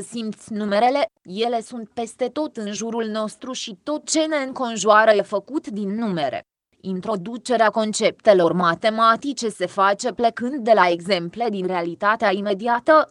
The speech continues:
de la experiențele de zi cu zi. Matematica apare astfel ca o lume deschisă, vie, dinamică, în strânsă legătură cu toate domeniile de activitate, capabilă să formuleze,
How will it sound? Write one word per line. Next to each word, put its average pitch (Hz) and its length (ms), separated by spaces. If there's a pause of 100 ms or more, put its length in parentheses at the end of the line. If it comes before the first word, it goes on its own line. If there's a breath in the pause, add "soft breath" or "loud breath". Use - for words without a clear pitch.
(140)
de 180 160
la 147 160
experiențele 190 920
de 233 220
zi 208 200
cu 226 180
zi. 175 260 (380)
Matematica 226 880
apare 175 340
astfel 220 540
ca 226 180
o 220 100
lume 214 260
deschisă, 226 680 (200)
vie, 160 360 (160)
dinamică, 202 760 (180)
în 190 180
strânsă 285 500
legătură 220 600
cu 214 140
toate 175 380
domeniile 202 680
de 190 80
activitate, 196 880 (220)
capabilă 208 680
să 208 200
formuleze, 196 800